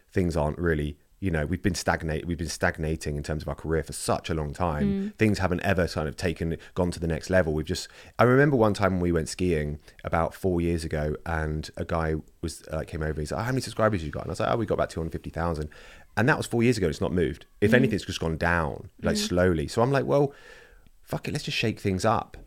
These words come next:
Speaker 1: Let's just go and do something reckless, like, and just, like, have this, make this massive decision and go out there and live out there and see what it's like for a couple of years and see how we get on." Kids, when they go to secondary school, is a lot more difficult.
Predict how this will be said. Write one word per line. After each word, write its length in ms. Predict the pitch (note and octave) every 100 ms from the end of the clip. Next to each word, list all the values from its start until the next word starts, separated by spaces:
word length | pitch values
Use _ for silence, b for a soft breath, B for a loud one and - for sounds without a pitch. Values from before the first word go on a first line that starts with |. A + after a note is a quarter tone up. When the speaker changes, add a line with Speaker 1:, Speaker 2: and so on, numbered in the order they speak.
| -
Speaker 1:
Let's 100 | - -
just 140 | A2
go 200 | G#2 F#2+
and 80 | F#2+
do 100 | F#2+
something 280 | - C2+ E2+
reckless, 720 | F#2 - - G#1+ - - - -
like, 300 | E2+ D#2+ - -
and 120 | F#2+
just, 180 | A2+ F#2 F2+ F#2
like, 240 | F#2+ D#2 -
have 180 | F#2+
this, 200 | F#2 - -
make 380 | G#2 F#2+ F2+ G2
this 140 | - A2
massive 340 | B2+ - G#2
decision 640 | G#2+ F2 D#2 D2+ D#2 D#2 -
and 120 | E2+
go 140 | G#2+
out 200 | G2+ F#2
there 180 | D#2 D2+
and 80 | E2
live 140 | F#2+
out 160 | E2 D2
there 160 | D2+ D2+
and 80 | D2+
see 120 | F#2
what 80 | E2
it's 120 | D#2
like 160 | D2
for 60 | -
a 40 |
couple 180 | D#2+ D#2+
of 60 | D2+
years 260 | D2+ D2 C#2+
and 120 | D2
see 160 | F2
how 180 | D2+ D2+
we 80 | D#2
get 160 | C#2 B1+
on." 140 | B1 B B
Kids, 300 | - D3+ - -
when 140 | A#2
they 80 | G#2+
go 80 | G2+
to 100 | -
secondary 360 | A2 G#2 E2+
school, 200 | D#2+ E2
is 80 | D#2
a 40 | F2
lot 120 | C2+
more 120 | D#2
difficult. 520 | E2 - - B1+ -